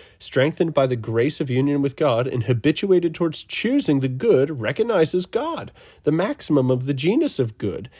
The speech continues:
and thereby the cause of all goodness, as that goodness that has always been chased in diluted forms on earth when we just saw through our, our glass as though darkly.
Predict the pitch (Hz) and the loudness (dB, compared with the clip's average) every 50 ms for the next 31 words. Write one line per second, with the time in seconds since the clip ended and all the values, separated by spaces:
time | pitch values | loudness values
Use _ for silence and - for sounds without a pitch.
0 | - - - _ - 127 131 131 120 147 180 196 151 117 98 117 123 143 - - | -20 -20 -20 _ 0 0 0 4 4 4 4 4 2 0 -2 -2 -4 -4 -2 2
1 | 156 160 175 170 - 165 151 160 160 156 151 180 170 131 104 92 110 - - - | 4 4 4 4 2 2 2 4 2 4 2 0 -2 -2 -6 -8 -10 -14 -16 -20
2 | _ _ _ _ _ _ _ _ - 120 127 120 117 135 143 - 143 - 147 160 | _ _ _ _ _ _ _ _ 0 0 0 2 2 0 0 0 -2 0 0 0
3 | 147 113 90 78 - - - - - _ _ _ _ _ _ _ 170 123 120 117 | 0 0 -4 -6 -8 -12 -14 -16 -20 _ _ _ _ _ _ _ -4 0 0 0
4 | 113 - - 127 - - - _ _ - - - 135 131 131 131 147 165 160 147 | 0 -2 -6 -14 -18 -20 -20 _ _ -8 0 0 2 4 4 4 4 4 2 2
5 | 127 143 131 127 - - - 123 90 104 - - - - 131 123 117 123 123 139 | 2 0 -2 -2 -2 -2 -4 -4 -4 -6 -10 -10 -4 -2 -2 0 0 0 2 4
6 | 190 269 311 208 127 117 - - 98 - - 67 - - - - 131 135 143 175 | 4 4 4 2 0 -4 -8 -8 -10 -10 -8 -10 -12 -12 -6 -2 0 2 2 2
7 | 190 139 104 110 127 - - _ _ _ _ _ _ _ _ _ _ _ _ _ | 2 2 0 -2 -6 -10 -14 _ _ _ _ _ _ _ _ _ _ _ _ _
8 | _ _ - - 135 131 127 127 123 127 135 131 127 117 113 - - 147 143 - | _ _ -14 -6 -2 0 0 0 0 0 0 0 -2 -4 -8 -4 -2 0 0 0
9 | - - 127 127 147 160 151 - - 147 165 151 143 147 131 - - - 120 123 | -2 -2 0 0 0 0 -2 0 0 2 4 4 4 2 2 -2 -6 -4 -2 -2
10 | 117 113 123 123 139 151 139 - - 143 131 123 - 127 127 123 117 120 101 101 | 0 0 0 0 0 -2 -6 -4 -2 -2 -2 0 0 0 0 2 2 0 -2 -4
11 | - - - - 71 - - | -6 -8 -10 -14 -14 -14 -14